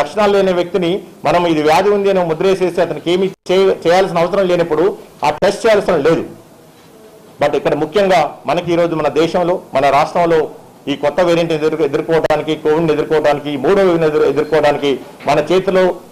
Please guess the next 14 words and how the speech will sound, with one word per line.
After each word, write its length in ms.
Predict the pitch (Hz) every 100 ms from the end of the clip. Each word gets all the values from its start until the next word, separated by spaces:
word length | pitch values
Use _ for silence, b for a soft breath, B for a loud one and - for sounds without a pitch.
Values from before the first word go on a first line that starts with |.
| -
ఇంతకు 260 | 160 185 175
ముందు 120 | 175 190
లేని 200 | 185 175 156
బలమైన 320 | 147 175 180 175
ఆయుధాలు 380 | 151 - 139 123 110
ఉన్నాయి. 200 | 104 92
ఇప్పుడు 180 | 80 90 - - - - - - -
అది 200 | 214 160 147 - - 131
మొట్టమొదటిది 580 | 139 190 180 170 160 151
ఇప్పుడు 160 | 151
వ్యాక్సిన్. 420 | 120 135 - 123 95 - - _ _ _ - - _ - - - -
ఈ 100 | 143 139
వ్యాక్సినేషన్ 500 | 165 185 175 175 165
తెలంగాణ 180 | 156 156